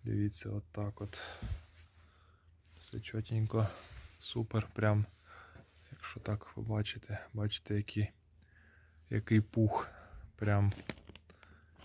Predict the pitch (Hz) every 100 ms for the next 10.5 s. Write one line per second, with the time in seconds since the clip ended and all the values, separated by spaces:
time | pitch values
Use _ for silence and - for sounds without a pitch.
0 | - - - - - 107 104 101 104 101
1 | 92 - - - - - - - - -
2 | - _ - 113 104 101 101 - 104 104
3 | 101 - 104 - 110 107 107 104 104 104
4 | 101 107 104 - 110 107 101 - - -
5 | - - - _ _ - 107 - 117 113
6 | 117 107 104 - 107 - - 107 104 -
7 | 101 98 120 135 127 - - - - -
8 | - - _ - - - - - - -
9 | - - - - - - 107 107 104 98
10 | 110 104 131 139